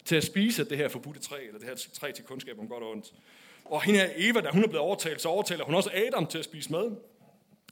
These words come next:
Og konsekvensen er umiddelbar. De opdager deres nøgen-, nøgenhed. De får simpelthen øje på, at de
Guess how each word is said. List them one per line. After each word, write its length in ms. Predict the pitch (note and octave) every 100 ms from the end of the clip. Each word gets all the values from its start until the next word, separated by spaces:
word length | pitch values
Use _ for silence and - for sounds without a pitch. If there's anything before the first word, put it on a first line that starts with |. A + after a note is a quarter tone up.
| -
Og 80 | E3
konsekvensen 520 | G3 F#3+ F3+ A3+ F3+
er 100 | F3+
umiddelbar. 560 | G3+ A3+ B2+ A#2 G2 - _ - - - _ _ E3
De 100 | E3+
opdager 300 | E3+ E3+ B2+
deres 160 | A2+
nøgen-, 200 | B2 D3+ C#3
nøgenhed. 440 | B2+ D#3 A2+ F#2+ D#2 - _ _ _ _ _ _ _ -
De 60 | B2
får 100 | C3+
simpelthen 280 | D#3+ D#3 C3+
øje 100 | E3+
på, 220 | C#3 A#2+
at 120 | A2
de 160 | B2+